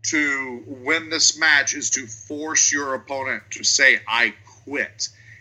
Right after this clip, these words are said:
into a microphone, uh, that the referee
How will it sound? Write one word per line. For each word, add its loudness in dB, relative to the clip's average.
into 0
a -2
microphone, -4
uh, -2
that -8
the -6
referee 0